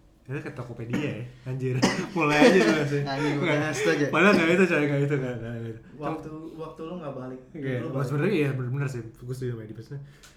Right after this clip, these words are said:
Speaker 1: eh, itu kan waktu ya. Maksudnya, in the end tuh kita, kita inget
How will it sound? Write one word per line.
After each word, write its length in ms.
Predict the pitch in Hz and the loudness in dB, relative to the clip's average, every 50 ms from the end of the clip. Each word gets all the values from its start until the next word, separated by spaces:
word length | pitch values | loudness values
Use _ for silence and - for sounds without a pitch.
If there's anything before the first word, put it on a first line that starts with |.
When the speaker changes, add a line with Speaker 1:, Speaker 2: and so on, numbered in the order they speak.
| - _ _ _ _ _ _ - | -20 _ _ _ _ _ _ -12
Speaker 1:
eh, 380 | 123 120 117 117 113 113 113 110 113 - - - - - - - | -8 -8 -6 -6 -6 -8 -8 -10 -12 -14 -18 -20 -20 -20 -18 -16
itu 140 | 123 113 139 | -12 -10 -8
kan 120 | 147 147 143 131 - - - | -8 -8 -8 -10 -10 -12 -16
waktu 300 | 117 104 - - - - 117 | -18 -20 -18 -14 -10 -8 -8
ya. 120 | 104 98 98 | -8 -8 -12
Maksudnya, 340 | 110 107 113 117 139 147 143 139 143 - - _ - - - - - - _ _ - | -14 -14 -10 -8 -6 -6 -6 -8 -10 -14 -20 _ -20 -20 -20 -20 -20 -20 _ _ -8
in 140 | 139 123 | -6 -4
the 120 | 123 120 127 | -2 -2 -2
end 140 | 135 143 143 | -2 -2 -2
tuh 160 | 175 170 160 143 143 - - - - - - - - - | -4 -4 -6 -8 -12 -18 -20 -20 -20 -20 -20 -20 -20 -20
kita, 260 | - - - 135 151 156 143 135 - - - - _ _ _ - | -14 -12 -8 -8 -6 -6 -8 -10 -12 -16 -20 -20 _ _ _ -20
kita 220 | _ - 123 131 151 | _ -16 -14 -10 -8
inget 220 | 147 135 135 143 | -8 -8 -8 -8